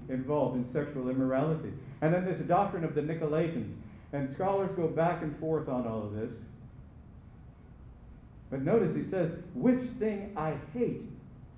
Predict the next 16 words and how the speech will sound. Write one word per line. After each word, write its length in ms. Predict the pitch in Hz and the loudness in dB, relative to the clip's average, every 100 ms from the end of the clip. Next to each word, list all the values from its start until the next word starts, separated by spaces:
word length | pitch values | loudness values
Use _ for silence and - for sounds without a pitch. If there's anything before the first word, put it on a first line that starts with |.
| - | -2
Now, 160 | 170 | 2
when 100 | 160 | 4
something, 540 | 160 262 262 233 220 - - - - - - | 2 0 0 0 -2 -4 -10 -14 -16 -14 -2
when, 300 | 135 135 147 | 0 2 0
when 100 | 147 | 0
the 80 | |
Lord 260 | 160 240 233 | 6 6 4
comes 220 | 185 147 | 0 -2
right 240 | 156 214 202 | 2 2 2
out 120 | 196 | 0
and 100 | 160 | -4
says, 380 | 175 160 - - - - - - - - - - | 0 0 0 -6 -12 -16 -18 -18 -20 -18 -18 -10
"It's 160 | 139 - | -10 -6
something 360 | 196 185 160 | -6 -2 0
I 180 | 143 127 | 2 0
hate," 320 | 147 135 - | 0 -2 -2